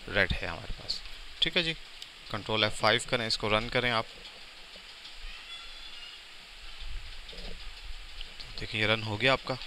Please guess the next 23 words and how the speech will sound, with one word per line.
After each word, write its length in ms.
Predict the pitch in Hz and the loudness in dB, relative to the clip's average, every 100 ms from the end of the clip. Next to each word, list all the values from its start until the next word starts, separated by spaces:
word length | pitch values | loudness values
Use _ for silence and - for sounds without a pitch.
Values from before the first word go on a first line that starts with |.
| - - - | -8 -6 0
ये 200 | 107 110 | 6 6
run 180 | 107 104 | 6 2
हो 140 | 101 | -2
गया, 180 | 104 123 117 | 2 0 2
देखिए 240 | - - 98 | -2 2 6
error 320 | 98 107 113 | 6 6 4
आ 80 | 120 | 4
गया। 120 | 117 | 4
इसको 220 | 110 - | 2 -2
आप 140 | 107 - | -2 0
click 200 | 120 - | 0 2
करें 240 | 127 127 - - - - - - - - | 2 2 -2 -14 -16 -14 -14 -14 -8 2
तो, 260 | 127 139 - - - - - - - - - - - - - - - - - - - - - - - 85 | 4 4 0 -14 -16 -16 -16 -16 -16 -18 -18 -16 -14 -6 -6 -6 -10 -14 -14 -14 -16 -16 -16 -12 -10 -2
अच्छा 140 | - - | -2 2
error 300 | 104 107 107 | 2 2 0
पे 100 | 107 | 0
हमने 340 | 101 101 107 - - - - - - - - - - - | -2 -4 -4 -6 -10 -12 -12 -10 -10 -10 -12 -16 -16 -6
double 240 | 104 101 95 | -2 0 -2
click, 220 | 104 98 - | -2 -4 -2
इसका 220 | 104 110 - | -2 -4 -4
code 200 | 110 101 104 | -4 -4 -2
नहीं 160 | 101 | -4
था। 180 | 117 127 | 0 -2